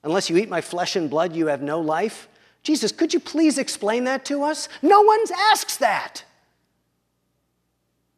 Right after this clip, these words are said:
They just say, "This is hard." And then verse sixty-six, it says, "After this, many of his disciples turned back, no longer walked with him."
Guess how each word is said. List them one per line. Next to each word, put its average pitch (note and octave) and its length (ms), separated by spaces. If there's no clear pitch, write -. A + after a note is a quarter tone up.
They D3+ 120
just D#3 180
say, F#3+ 140
"This D#3+ 220
is E3 100
hard." E3+ 420
And - 80
then G3+ 120
verse G#3 340
sixty-six, A#3+ 640
it F3 120
says, D#3+ 380
"After G#3+ 280
this, A3 220
many A#3 380
of D3 80
his D3 120
disciples C#3+ 520
turned F#3+ 240
back, F3 200
no E3+ 240
longer C4 360
walked B3+ 320
with A3+ 160
him." A#2 260